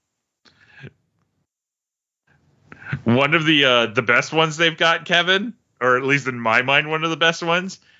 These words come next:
is, I can't remember the name, but do you remember, like, the tar monster that kills,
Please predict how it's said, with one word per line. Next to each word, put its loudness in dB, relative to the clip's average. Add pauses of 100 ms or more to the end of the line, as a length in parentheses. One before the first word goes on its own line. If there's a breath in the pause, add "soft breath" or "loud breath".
(240 soft breath)
is, 0
I 0
can't 0
remember 0
the -4
name, -2
but -4
do -4
you 2
remember, 0
like, -2
the -2
tar 0
monster -2
that -2
kills, 0